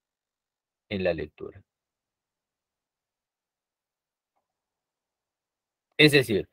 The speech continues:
no regresas de repente hacia una letra o hacia una, hacia un número ni nada,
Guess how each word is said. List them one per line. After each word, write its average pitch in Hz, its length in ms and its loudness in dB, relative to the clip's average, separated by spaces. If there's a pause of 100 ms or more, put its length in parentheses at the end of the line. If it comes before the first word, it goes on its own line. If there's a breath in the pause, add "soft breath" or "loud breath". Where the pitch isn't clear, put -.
(220 soft breath)
no 143 180 4
regresas 127 560 2
de 110 80 2
repente 107 460 -4
hacia 101 200 -6
una 92 200 -6
letra 139 680 4
o 85 220 0
hacia 90 280 -4
una, 78 760 -10
hacia - 320 -14
un 101 180 -10
número 156 400 -2
ni 101 160 -6
nada, 80 260 -8